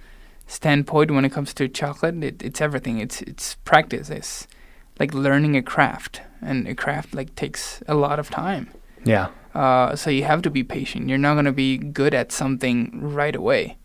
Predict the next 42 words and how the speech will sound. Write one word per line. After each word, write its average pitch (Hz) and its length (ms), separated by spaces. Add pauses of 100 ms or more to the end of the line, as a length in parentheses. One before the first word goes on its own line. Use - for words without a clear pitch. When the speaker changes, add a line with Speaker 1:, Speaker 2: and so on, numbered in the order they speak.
Speaker 2:
Right. 104 240 (320)
Speaker 1:
And 143 220
then 135 580
when 147 120
it 139 80
comes 147 300
to 135 180
running, 139 640
it's, - 380
uh, 104 180 (420)
and - 440 (500)
let's 147 220
go 147 120
back 139 220
to 165 80
that. 123 140
Like, 127 180
I'm, 135 300
I'm 147 120
not 151 320
good 160 260
at 120 200
running. 143 340
I 135 60
just 147 220
go 147 340 (360)
the 135 80
distance. 143 540
I'm 147 140
just 151 240
a 131 140 (360)
stubborn 143 680
donkey 160 360
that's 120 240
gonna 143 160
go 135 140
forever. 139 600
<laughs> - 60 (240)
But - 280
I'm, 165 160
I'm 151 160
not, 147 220